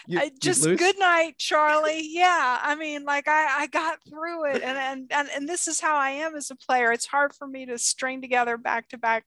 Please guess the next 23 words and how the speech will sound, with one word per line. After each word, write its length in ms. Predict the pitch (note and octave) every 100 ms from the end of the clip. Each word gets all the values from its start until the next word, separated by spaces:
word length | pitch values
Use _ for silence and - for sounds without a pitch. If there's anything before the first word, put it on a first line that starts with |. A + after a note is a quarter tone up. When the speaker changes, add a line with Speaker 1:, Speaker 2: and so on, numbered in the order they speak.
| -
Speaker 2:
wins. 420 | A#3+ A#3+ A3+ - - - - - - -
But, 260 | C#4 C4+ - _
um, 400 | - C4+ C4 B3+ B3
for 180 | - D#4
Rafa, 600 | C4 C4 C#4+ D#4+ F4 F4+ G#4 G4+ - _
you 140 | C#4
know, 280 | D4 C#4 D4+
it's 180 | D4 -
just 300 | - D4 -
part 220 | - B3
of 60 | B3+
the 100 | C#4
routine, 640 | D4 D4 - C4+ A#3+ A#3
you 100 | A#3 A#3+
know, 260 | A#3+ A#3+ - - - - _ -
shape, 520 | - - B3 C4 -
shape 460 | - - C4+ C#4 - -
the 160 | D4
water 520 | C4 C4+ C4+ C4+ C#4
bottle, 680 | C4 C4+ C4+ C4 C4+ C4+ C4
get 260 | B3 B3+ C4+
it 200 | C#4 - -
turned 580 | - D4 C#4+ C#4 C#4